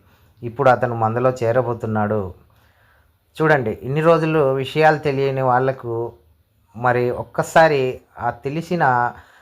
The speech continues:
వాళ్ళ సరౌండింగ్‌లో పడితే, ఆ, వాళ్ళు కూడా, తెలియని వాళ్ళు కూడా మరి బాగా తెలుసుకొని వాళ్ళంతకు వాళ్ళు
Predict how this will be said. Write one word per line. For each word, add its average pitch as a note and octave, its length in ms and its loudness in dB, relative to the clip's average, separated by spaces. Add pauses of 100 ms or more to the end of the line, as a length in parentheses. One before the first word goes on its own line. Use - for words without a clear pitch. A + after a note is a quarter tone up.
(220)
వాళ్ళ C3+ 260 6
సరౌండింగ్‌లో C3 680 2
పడితే, A2 600 -2 (120)
ఆ, A#2+ 260 -2
వాళ్ళు B2 400 2
కూడా, C3+ 220 0
తెలియని B2+ 420 -4
వాళ్ళు B2 260 0
కూడా A#2 440 2 (120)
మరి A#2 160 -4
బాగా C3+ 340 6
తెలుసుకొని C#3 800 -4 (480)
వాళ్ళంతకు D#3 420 4
వాళ్ళు C3+ 560 2